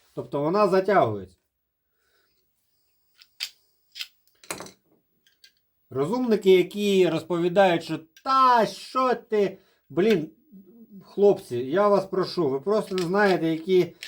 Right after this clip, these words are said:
є люди, які навіть не знають, як виглядають плоскогубці. Тому,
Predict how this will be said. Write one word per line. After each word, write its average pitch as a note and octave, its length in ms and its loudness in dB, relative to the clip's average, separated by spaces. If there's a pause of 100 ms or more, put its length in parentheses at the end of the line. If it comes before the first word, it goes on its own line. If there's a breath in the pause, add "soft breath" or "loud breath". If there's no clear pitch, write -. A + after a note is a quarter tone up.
(260 loud breath)
є E3 300 4
люди, F#3+ 540 2
які D3 280 -6
навіть F3+ 260 -2
не D3 80 -8
знають, E3+ 300 -2
як D#3 160 -4
виглядають D3+ 440 0
плоскогубці. C#3+ 560 -4
Тому, E3 480 0